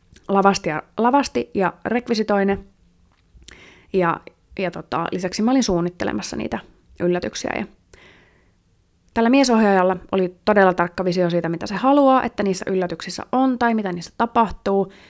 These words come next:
mutta se ei suostunut kertomaan niitä visioita mulle. Hän kertoi ne visiot ja toiveet aina kuvauspäivänä, just ennen kuin me oltiin alkamassa kuvaamaan. Hän ei esimerkiksi suostunut kertaakaan palaveeraamaan mun kanssa näistä hänen toiveistaan ennen kuvauksia.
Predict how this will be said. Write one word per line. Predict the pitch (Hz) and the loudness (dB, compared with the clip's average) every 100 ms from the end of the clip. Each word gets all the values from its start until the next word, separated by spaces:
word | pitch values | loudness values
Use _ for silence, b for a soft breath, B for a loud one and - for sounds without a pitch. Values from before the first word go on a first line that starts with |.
| B B B - | B B B -2
mutta | 202 214 208 - - | -2 0 -2 -4 -2
se | 359 | 2
ei | |
suostunut | 311 - 185 - | 2 0 -4 -2
kertomaan | 185 180 226 226 | -4 0 0 2
niitä | 226 220 | 0 0
visioita | 220 214 220 208 202 | -2 0 0 -2 -2
mulle. | 208 202 202 - - - | -2 -2 -4 -8 -14 -6
Hän | 226 | 0
kertoi | 220 - | 0 0
ne | 202 | 0
visiot | 196 196 185 175 - - | 0 2 0 0 -8 -10
ja | 175 | -2
toiveet | 190 180 170 - | 0 2 0 -4
aina | 170 - | -8 -2
kuvauspäivänä, | 262 277 247 - 240 233 233 226 - - | 2 2 2 0 0 0 -2 -6 -10 -8
just | 180 | -4
ennen | 180 180 | -2 -2
kuin | - | -4
me | 71 | -8
oltiin | - - | -8 -8
alkamassa | - 175 - | -8 -8 -6
kuvaamaan. | - 202 220 254 277 320 - _ b b b b | -2 0 2 2 0 -2 -6 _ b b b b
Hän | - 233 | -2 0
ei | 220 | 0
esimerkiksi | 202 208 190 185 - 180 - | 0 -2 -2 -4 -6 -8 -6
suostunut | 220 196 196 190 | -6 -4 -6 -2
kertaakaan | 240 240 185 170 170 165 - - | -2 -2 -4 -4 -4 -4 -6 -4
palaveeraamaan | 180 185 233 247 269 285 302 | -2 -2 -2 -2 -2 0 0
mun | 302 302 | 0 0
kanssa | 320 311 - 330 - _ _ _ _ _ _ - - | -2 -2 -4 -8 -10 _ _ _ _ _ _ -20 -10
näistä | 185 170 185 | -8 -6 -8
hänen | 165 165 | -10 -8
toiveistaan | - 214 240 247 269 254 | -8 -4 -2 -2 -4 -2
ennen | 247 240 | -2 -4
kuvauksia. | 240 233 226 - 214 | -2 0 -2 -2 -6